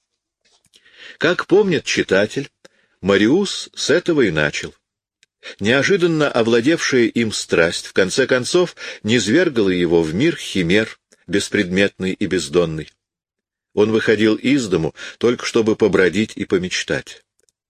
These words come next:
Ленивые попытки жить, пучина бурлящая и затягивающая.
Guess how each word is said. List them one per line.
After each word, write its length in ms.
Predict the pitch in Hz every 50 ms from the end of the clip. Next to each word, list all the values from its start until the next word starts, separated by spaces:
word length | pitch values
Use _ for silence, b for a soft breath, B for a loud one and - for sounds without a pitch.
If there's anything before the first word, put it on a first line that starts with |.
| _ _
Ленивые 800 | 92 92 92 107 104 107 117 156 196 196 170 175 170 156 151 151
попытки 800 | - _ - 95 - _ _ - 127 123 - - - - 98 90
жить, 600 | 80 - 80 87 - - - - - - - - _ _ _ _ _ B B B B B B B
пучина 640 | - 127 120 - - - 139 190 - 185 175 170
бурлящая 920 | 147 120 123 117 110 92 87 104 120 117 - - - - 107 104 101 101 92 B B B B
и 100 | B 90
затягивающая. 1120 | 80 - 82 73 - - 92 92 87 78 78 71 73 67 64 - - - - - - -